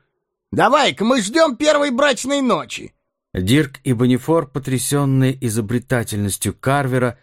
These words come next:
Speaker 2: развернули козу к Эгерту хвостом.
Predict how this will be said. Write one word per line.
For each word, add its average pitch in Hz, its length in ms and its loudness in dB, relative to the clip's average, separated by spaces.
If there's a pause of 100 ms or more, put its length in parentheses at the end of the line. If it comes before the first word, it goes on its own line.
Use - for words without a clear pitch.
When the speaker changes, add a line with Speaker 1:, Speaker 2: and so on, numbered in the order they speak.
(140)
Speaker 2:
развернули 120 720 0
козу 127 380 -2
к 131 180 -2
Эгерту 117 380 -4
хвостом. 87 720 -8